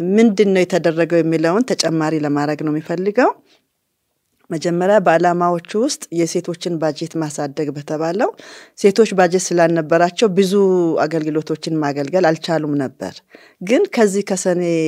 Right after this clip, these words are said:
ሴቶች ቀን በዓል ከሚሰበሰበው ማባ፣ ከሚሰራው ስጦታ እና አንዳንድ የተለያዩ እጅ ስራዎችን፣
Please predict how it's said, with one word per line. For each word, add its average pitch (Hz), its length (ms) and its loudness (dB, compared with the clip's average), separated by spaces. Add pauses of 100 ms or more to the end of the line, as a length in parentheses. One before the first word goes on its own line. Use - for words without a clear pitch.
(540)
ሴቶች 185 400 -2
ቀን 160 200 0
በዓል 147 320 0
ከሚሰበሰበው 165 880 -2
ማባ፣ 143 280 0 (200)
ከሚሰራው 160 720 -4
ስጦታ 151 460 -6 (480)
እና 175 160 -2 (100)
አንዳንድ 175 300 0
የተለያዩ 214 360 4
እጅ 165 160 2
ስራዎችን፣ 156 720 -2